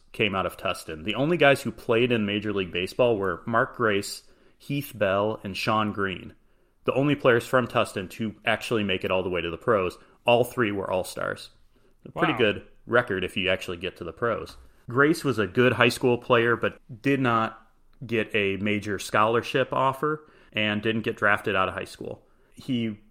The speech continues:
Speaker 1: instead went to a junior college, Saddleback Junior College.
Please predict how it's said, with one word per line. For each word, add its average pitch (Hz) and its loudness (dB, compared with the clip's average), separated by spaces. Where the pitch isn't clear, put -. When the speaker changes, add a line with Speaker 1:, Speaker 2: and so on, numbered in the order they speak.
Speaker 1:
instead 131 2
went 107 -2
to 107 -4
a 95 -2
junior 131 -4
college, 92 -2
Saddleback 110 -2
Junior 104 -6
College. 107 -6